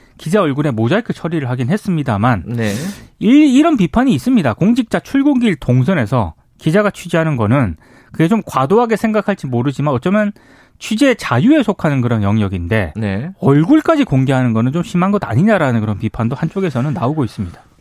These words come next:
Speaker 2: 아, 근데 추 장관 입장에서는 아니 그러면은 그 공개된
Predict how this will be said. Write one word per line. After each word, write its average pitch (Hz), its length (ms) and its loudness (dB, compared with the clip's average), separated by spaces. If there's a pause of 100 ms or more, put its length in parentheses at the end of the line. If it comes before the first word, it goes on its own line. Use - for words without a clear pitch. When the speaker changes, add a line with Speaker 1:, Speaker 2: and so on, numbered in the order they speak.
(280)
Speaker 2:
아, 170 560 -6
근데 214 120 -8
추 - 160 -6
장관 339 280 0
입장에서는 175 800 0 (100)
아니 247 240 -6
그러면은 185 540 0 (240)
그 156 120 -6
공개된 208 840 2